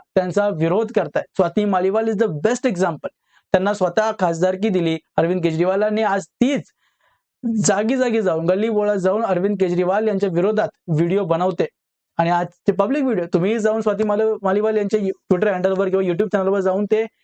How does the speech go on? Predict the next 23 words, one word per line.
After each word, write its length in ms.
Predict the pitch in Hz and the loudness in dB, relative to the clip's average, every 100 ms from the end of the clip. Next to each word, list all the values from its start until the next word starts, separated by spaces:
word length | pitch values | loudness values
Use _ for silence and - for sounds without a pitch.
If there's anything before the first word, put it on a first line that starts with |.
| _ - | _ -2
व्हिडिओज 360 | 185 196 233 - | 0 0 -2 0
पाहू 180 | 214 247 | 0 0
शकता. 320 | 240 - - - _ _ _ | -2 -2 -4 -6 _ _ _
ते 160 | 202 226 | 2 2
स्वतः 380 | 220 190 175 220 | 0 0 2 0
आम 340 | 226 196 208 | 0 0 0
आदमी 240 | 208 190 208 202 | 0 0 0 0
पार्टीच्या 500 | 175 170 196 202 220 | 0 0 0 0 -2
खासदार 500 | - 175 165 170 220 | -2 0 0 2 2
आहेत 120 | 175 147 - | 0 -4 -2
आणि 120 | 175 | -2
त्या 340 | 185 - 196 240 | -2 0 0 2
व्हिडिओ 300 | 226 220 220 | 0 0 0
बनवतायत 480 | 190 165 160 165 208 - _ _ _ | 0 0 0 0 -2 -8 _ _ _
की 60 | 214 | 0
दिल्लीमध्ये 680 | 160 165 196 240 214 185 214 | 2 0 2 0 0 0 0
आम 280 | 190 196 | 0 0
आदमी 240 | 202 180 190 | 0 0 0
पार्टीने 440 | 180 170 175 196 | 0 0 0 0
किती 380 | 220 - 196 269 | 0 0 0 0
चांगलं 460 | - - 185 214 240 | 0 0 2 0 0
काम 220 | 214 170 | 0 -2
केलं. 200 | 160 | -4